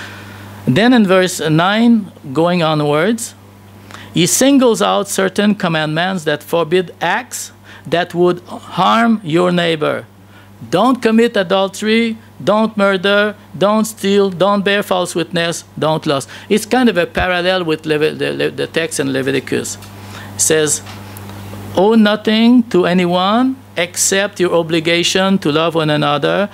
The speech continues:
If you love your neighbor, you will fulfill the requirement of the law by not doing." Verse nine, can you click this one? Yes, thank you.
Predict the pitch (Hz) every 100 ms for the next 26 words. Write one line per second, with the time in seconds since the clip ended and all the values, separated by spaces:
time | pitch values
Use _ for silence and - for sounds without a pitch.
0 | - - 147 156 - 151 165 190 190 185
1 | 175 160 165 175 151 139 139 - 175 170
2 | 196 196 175 156 160 151 156 151 139 139
3 | 143 156 - - - - - 127 165 190
4 | 208 208 175 151 165 175 175 - - -
5 | 143 131 175 170 170 175 220 247 - -
6 | - - - - - - - - 151 160
7 | - 156 165 190 196 170 160 160 160 170
8 | 170 - 156 160 - 165 160 196 202 139
9 | 151 170 - 135 135 - 147